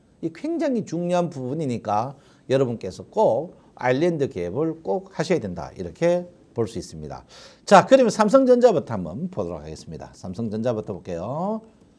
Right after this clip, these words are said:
자, 삼성전자부터 보겠습니다. 자, 삼성전자 쭉 보시면 여러분 보이죠?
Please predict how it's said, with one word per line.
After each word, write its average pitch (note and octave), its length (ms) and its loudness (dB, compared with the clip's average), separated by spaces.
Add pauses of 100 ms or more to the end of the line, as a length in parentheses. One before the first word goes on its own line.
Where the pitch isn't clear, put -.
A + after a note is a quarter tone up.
(440)
자, A#2 180 4
삼성전자부터 F3 840 2
보겠습니다. E2 360 -14 (320)
자, E3+ 140 4
삼성전자 B3 640 6
쭉 B3+ 260 2
보시면 A3 340 0
여러분 E3+ 240 2
보이죠? A2+ 500 -2